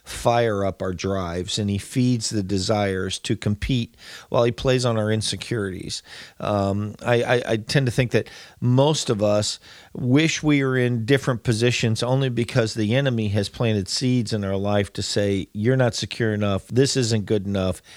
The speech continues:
You should be doing more or could do more," or whatever,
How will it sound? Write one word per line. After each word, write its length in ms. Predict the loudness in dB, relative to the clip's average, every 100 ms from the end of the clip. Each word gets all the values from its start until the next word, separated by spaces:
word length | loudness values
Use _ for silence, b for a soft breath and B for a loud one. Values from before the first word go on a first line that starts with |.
| B
You 420 | -2 4 4 4 2
should 260 | 0 -2
be 240 | 0 -2 -4
doing 560 | -6 0 2 2 2
more 340 | 0 0 0 -2
or 100 | -6
could 300 | -4 0 0
do 120 | 0 0
more," 400 | 2 0 -2 -4 B B B
or 140 | -2 0
whatever, 520 | 2 2 2 2 0